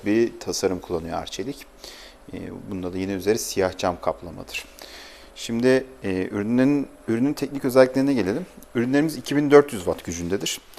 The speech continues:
Burada yüksek pişirme performansı sağlayabiliyorsunuz. Tostlarımızın içlerinde en yüksek performansa sahip seri bu seridir. İki bin dört yüz watt. E, serimizin en önemli özelliği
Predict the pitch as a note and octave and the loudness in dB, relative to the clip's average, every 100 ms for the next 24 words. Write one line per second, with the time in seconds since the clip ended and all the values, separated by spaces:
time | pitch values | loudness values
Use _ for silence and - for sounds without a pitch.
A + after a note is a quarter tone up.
0 | - - - - A#2 C3 C#3+ A#2 - - | -20 -20 -20 -2 2 4 4 4 0 0
1 | - - D3 C#3+ C3+ B2+ C3 B2+ B2+ - | -2 -2 0 6 6 6 4 4 4 2
2 | - A#2 A#2+ C#3 A#2 A#2+ G#2+ G2 E2+ - | 6 6 8 2 2 0 0 -6 -10 -4
3 | - A#2+ G#2 A2+ - A#2 G2+ G2 C#3+ E3+ | 0 0 -2 -4 -2 0 0 2 2 2
4 | - - - C3 C3 - A2+ - A2+ A2 | -6 -14 -2 0 2 0 -2 4 4 6
5 | A#2 G#2+ G#2+ A#2 - G#2+ D3 - - - | 2 2 2 0 4 4 4 -2 -6 0
6 | A#2 E3 A#2 A#2+ - E2+ D#2+ D3 - - | 2 2 0 -2 0 0 0 -4 -6 -12
7 | - - G#2 G2+ G#2 - E2+ C3+ - - | -8 -2 2 6 6 4 2 2 2 -12
8 | - - - - - G2+ F#2+ - B2 D#3 | -20 -18 -18 -20 -6 -2 4 6 8 6
9 | D3+ E3+ F3 - - - - - F3+ F3 | 4 2 2 -4 -20 -20 -2 4 6 8
10 | D3 C3 A#2 A2 G2+ A#2 A2+ B2+ F3+ | 8 8 6 4 6 8 8 8 4